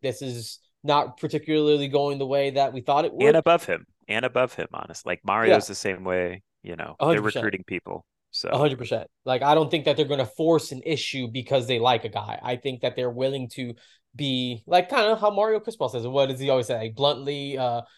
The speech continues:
Speaker 1: straight up, straight on with transparency. Like, I do whatever that his little
Speaker 2: No
Speaker 1: go-to
Speaker 2: sacred cows.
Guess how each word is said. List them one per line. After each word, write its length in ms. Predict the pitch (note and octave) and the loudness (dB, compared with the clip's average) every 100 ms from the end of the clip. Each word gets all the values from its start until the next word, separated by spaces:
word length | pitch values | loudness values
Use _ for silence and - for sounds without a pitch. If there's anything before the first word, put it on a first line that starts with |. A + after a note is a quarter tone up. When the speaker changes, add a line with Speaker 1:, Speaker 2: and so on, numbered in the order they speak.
| _ _ _ | _ _ _
Speaker 1:
straight 560 | - - - D#3+ C#3+ C#3 | -16 -14 0 4 6 6
up, 160 | C#3+ | 4
straight 340 | B2+ - D3 C#3 | 0 0 2 4
on 320 | C3+ C3+ C3 | 4 4 0
with 160 | B2+ A2 | -6 -4
transparency. 720 | C#3+ B2+ - C#3 C#3 C3+ D#3 | -4 -2 0 0 -2 -4 0
Like, 160 | C#3 C3 | 2 4
I 120 | B2+ | 2
do 160 | B2 | 2
whatever 380 | C#3+ D3+ D3+ D3 | 4 6 6 4
that 200 | C#3+ C#3+ | 4 4
his 160 | C#3 C3 | 0 -2
little 300 | D3 D3 C#3+ | -2 0 0
Speaker 2:
No 40 | |
Speaker 1:
go-to 260 | C3 C3+ B2 | 2 4 4
Speaker 2:
sacred 440 | - B2 - A#2+ | 4 2 2 -2
cows. 500 | - A#2+ F2+ - - | 0 2 0 -4 -16